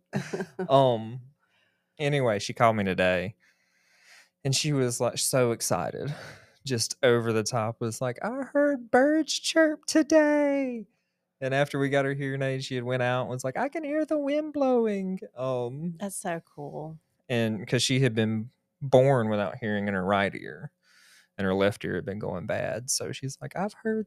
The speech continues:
Speaker 2: things that I haven't heard in seventy-two years."
Speaker 1: That's just amazing.
Speaker 2: So it was
Speaker 1: The
Speaker 2: precious.
Speaker 1: things that we take for granted sometimes, some of us, and
Speaker 2: Um,
Speaker 1: that's really cool.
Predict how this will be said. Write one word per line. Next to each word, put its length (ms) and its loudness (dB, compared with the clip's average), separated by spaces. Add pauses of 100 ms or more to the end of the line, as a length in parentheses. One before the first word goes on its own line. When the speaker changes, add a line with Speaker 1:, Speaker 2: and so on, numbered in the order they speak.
Speaker 2:
things 380 -2
that 120 -2
I 100 2
haven't 260 -2
heard 360 2
in 120 2
seventy-two 720 2
years." 840 0 (420)
Speaker 1:
That's 200 -8
just 200 -8
amazing. 800 -4 (280)
Speaker 2:
So 440 -2
it 100 6
was 160 8
Speaker 1:
The 100 -4
Speaker 2:
precious. 300 6
Speaker 1:
things 120 2
that 60 -4
we 120 -2
take 300 -4
for 100 -2
granted 480 -4 (100)
sometimes, 640 -8
some 220 -8
of 100 -2
us, 320 -4
and 240 -14 (380)
Speaker 2:
Um, 360 -8 (520)
Speaker 1:
that's 260 -4
really 160 -4
cool. 400 -6